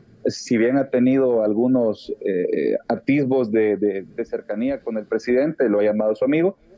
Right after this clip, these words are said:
pero en este momento, francamente, eh, ante el buquelismo, no se plantea una figura política o un partido que,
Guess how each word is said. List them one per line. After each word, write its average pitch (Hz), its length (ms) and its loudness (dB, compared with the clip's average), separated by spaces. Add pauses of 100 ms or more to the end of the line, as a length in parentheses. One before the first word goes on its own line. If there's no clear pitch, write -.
(280)
pero 117 300 2
en 113 180 2
este 196 260 -2
momento, 156 520 0
francamente, 139 760 0 (300)
eh, - 400 -4 (100)
ante 147 320 -2
el 120 100 0
buquelismo, 143 840 -2 (720)
no 120 340 0
se 131 160 -2
plantea 107 400 0
una 117 180 0
figura 113 360 0
política 117 580 0
o 117 120 2
un 120 160 2
partido 120 540 0
que, 101 260 0